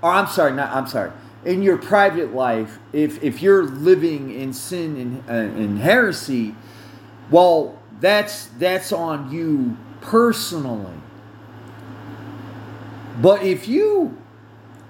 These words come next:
are a husband or a wife, and you're teaching your kids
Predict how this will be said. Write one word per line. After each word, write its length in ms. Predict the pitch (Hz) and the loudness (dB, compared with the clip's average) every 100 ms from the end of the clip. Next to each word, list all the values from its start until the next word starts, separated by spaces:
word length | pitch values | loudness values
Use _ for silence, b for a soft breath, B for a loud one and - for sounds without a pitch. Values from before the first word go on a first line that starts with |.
| - - - - - - - | -20 -20 -20 -20 -20 -20 4
are 560 | 196 202 190 165 139 - | 6 8 6 4 0 -6
a 600 | 151 156 151 139 127 113 | -2 0 0 0 -2 -4
husband 600 | 110 202 240 160 190 160 147 | 0 2 2 -2 -4 -2 -4
or 260 | 143 120 | -2 0
a 60 | 98 | -2
wife, 760 | 92 147 - 139 120 120 - - - - - - - - - - - - - | -2 0 0 -2 -6 -8 -16 -20 -20 -20 -20 -20 -20 -20 -20 -20 -20 -18 -8
and 220 | - 156 147 | 2 4 6
you're 140 | 180 | 4
teaching 640 | - 180 156 - 147 135 | 4 -8 -8 -6 -6 -6
your 220 | 120 135 117 | -4 -2 -4
kids 840 | - 147 123 131 135 - - | -2 0 2 2 -2 -10 -16